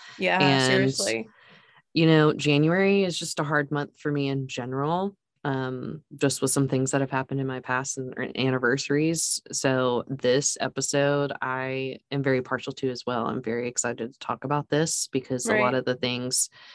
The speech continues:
Speaker 2: we're talking about today are things that I do pretty regularly. Um, and I think it would be beneficial for everyone. But first, I wanted to just kind of talk about how low levels of serotonin can manifest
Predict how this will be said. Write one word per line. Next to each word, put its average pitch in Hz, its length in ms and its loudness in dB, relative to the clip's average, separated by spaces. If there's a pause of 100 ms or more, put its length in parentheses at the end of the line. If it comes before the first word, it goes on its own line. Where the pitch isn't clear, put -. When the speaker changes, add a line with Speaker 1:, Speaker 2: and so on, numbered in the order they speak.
(240)
Speaker 2:
we're 135 60 -2
talking 143 240 2
about 131 180 2
today 123 380 2
are 135 120 -2
things 147 300 0
that 131 100 0
I 120 120 -2
do 113 440 -4 (220)
pretty 135 180 -2
regularly. - 640 -6 (720)
Um, 69 320 -4 (540)
and 147 120 6
I 147 60 6
think 156 200 4
it 165 100 4
would 175 220 -2
be 180 320 2
beneficial 151 520 2
for 139 120 0
everyone. 131 380 -2
But 127 200 -4
first, 180 300 0
I 143 80 0
wanted 139 380 -4
to 139 180 -6
just 135 260 -6
kind 143 180 0
of 127 60 -2
talk - 220 -6
about 127 320 0 (580)
how 175 480 4
low 143 340 2
levels 143 380 -2
of 139 80 -14
serotonin 131 1000 -2
can 123 360 -6
manifest 113 720 -2